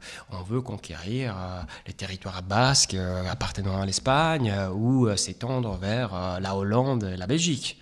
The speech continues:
Je caricature, mais, euh, c'est le point qu'il faudrait retenir. Un vrai mouvement fasciste a un projet politique d'expansion territoriale, même dans notre millénaire.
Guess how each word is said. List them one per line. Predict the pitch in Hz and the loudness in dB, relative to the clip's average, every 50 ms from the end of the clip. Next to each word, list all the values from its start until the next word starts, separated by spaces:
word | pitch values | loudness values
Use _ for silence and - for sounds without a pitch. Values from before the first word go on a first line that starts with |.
| - _ - | -18 _ -6
Je | 107 101 101 | -6 -6 -4
caricature, | - 104 104 101 - 139 131 - 226 202 147 - - - - - - | -4 -6 -4 0 2 2 4 6 6 4 4 2 -2 -12 -14 -6 -2
mais, | 117 113 120 127 139 - - | 2 4 6 6 6 4 0
euh, | 135 120 110 110 110 | -2 -2 -2 0 2
c'est | - - - 117 | 2 2 2 2
le | 110 113 | 0 0
point | 113 - - 143 147 | 0 -2 -4 -6 -4
qu'il | - - - | -6 -6 -6
faudrait | 120 117 117 110 104 104 | -4 -4 -2 -2 -2 -2
retenir. | 104 101 - 135 139 143 143 139 117 - - - - - - _ _ - - - | -2 -4 -2 -2 0 0 0 0 -2 -4 -10 -18 -20 -20 -20 _ _ -20 -16 -10
Un | - 117 104 | -8 -6 -4
vrai | 104 113 113 123 151 160 | -2 0 2 4 4 6
mouvement | 151 151 135 120 123 117 | 6 6 6 6 4 2
fasciste | 117 - 117 - - 208 247 247 240 - - - - - | 0 0 -2 -2 0 0 0 0 0 -2 -4 -8 -14 -10
a | 107 104 | -8 -8
un | 104 | -6
projet | 107 - - 120 110 117 | -6 -6 -6 -4 -4 -4
politique | 113 - 104 104 104 - - 220 226 220 - - | -4 -4 -6 -6 -6 -6 -6 -6 -6 -8 -10 -14
d'expansion | - 95 98 - - - 135 127 123 - - | -12 -12 -8 -8 -6 -4 -2 -2 -2 -4 -4
territoriale, | 127 139 123 104 104 - 170 170 127 107 98 90 87 90 - - _ _ _ _ _ _ - - 113 - - - _ - - - - - - - - _ _ _ _ _ - | -4 -4 -4 -6 -4 -4 -2 -2 0 -2 -2 -4 -8 -12 -16 -20 _ _ _ _ _ _ -18 -18 -18 -18 -20 -18 _ -14 -14 -14 -16 -20 -20 -20 -20 _ _ _ _ _ 0
même | 131 127 131 139 147 147 139 131 113 117 - - | 4 6 6 6 6 6 6 4 4 2 0 -2
dans | 117 113 107 107 | -2 -2 0 2
notre | 113 127 135 127 - - 113 | 4 4 4 4 2 -2 -4
millénaire. | 104 107 110 110 127 131 117 101 95 98 - - | -2 -2 0 0 2 2 2 0 0 -4 -6 -8